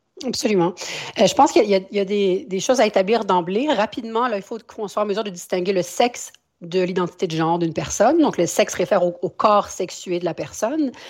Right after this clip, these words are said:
et l'identité de genre réfère à la manière dont cette personne s'identifie sur le plan du genre, comme femme, comme homme,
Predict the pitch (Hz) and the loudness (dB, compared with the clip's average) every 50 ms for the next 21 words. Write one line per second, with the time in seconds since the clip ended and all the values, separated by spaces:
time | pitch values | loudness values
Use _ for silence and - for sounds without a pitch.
0 | - - _ - 185 185 190 185 196 180 180 - - 202 170 156 165 180 208 226 | -20 -18 _ -4 -2 0 2 2 2 0 0 -2 -2 -2 0 2 2 2 2 2
1 | 214 208 170 - 214 196 190 185 175 160 160 160 165 175 185 202 208 196 196 175 | 2 0 0 0 0 2 2 2 0 0 -2 -4 -2 -2 -2 -2 -2 -4 -6 -8
2 | - 202 - - 165 - - 190 180 - - - 185 202 202 196 - - - - | -10 -12 -12 -12 -14 -10 -10 -10 -10 -10 -12 -4 -2 -2 -2 -2 -6 -16 -4 -2
3 | 294 294 - - 165 156 143 - 151 147 143 147 147 151 151 - - - - - | -2 -2 0 -2 -2 -4 -4 -6 -8 -6 -6 -8 -8 -8 -8 -8 -10 -12 -18 -20
4 | - - _ _ _ - 175 160 - - - 196 202 214 220 220 202 - - 185 | -20 -20 _ _ _ 0 0 0 0 2 2 4 4 4 2 -2 -6 -6 -6 -6
5 | 160 175 - - 214 220 226 233 240 240 233 | -6 -6 -4 0 2 2 2 2 0 -4 -6